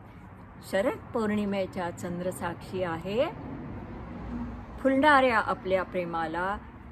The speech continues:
शरद पौर्णिमेचा चंद्रसाक्षी आहे फुलणाऱ्या आपल्या प्रेमाला, फुलणाऱ्या आपल्या प्रेमाला. धन्यवाद रसिक श्रोते हो. आशा आहे ही कविता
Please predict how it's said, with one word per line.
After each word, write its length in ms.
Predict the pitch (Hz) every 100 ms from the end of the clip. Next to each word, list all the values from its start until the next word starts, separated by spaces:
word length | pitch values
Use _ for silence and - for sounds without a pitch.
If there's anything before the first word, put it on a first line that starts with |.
| - -
शरद 340 | 214 294 - -
पौर्णिमेचा 800 | 208 196 196 190 185 - 185 175 - -
चंद्रसाक्षी 840 | 254 349 269 262 220 190 - 196
आहे 360 | 185 170 175 170 - - - -
फुलणाऱ्या 600 | 240 202 190 180 180 170
आपल्या 400 | 175 - 160 156 175 - - -
प्रेमाला, 600 | 214 196 180 160 156 156 175 - - -
फुलणाऱ्या 560 | 262 233 190 175 175
आपल्या 500 | 165 175 - 156 156 269 - -
प्रेमाला. 520 | - 160 151 - - - - - - - - - - - - - -
धन्यवाद 420 | 254 302 233 202
रसिक 280 | 170 - - 170
श्रोते 280 | 190 170 175 180
हो. 160 | 311 339 - - - - - - -
आशा 280 | 170 165 165
आहे 340 | 165 170 226 427 - - - - - - - - - - - -
ही 80 | 311 339
कविता 420 | 240 175 - 160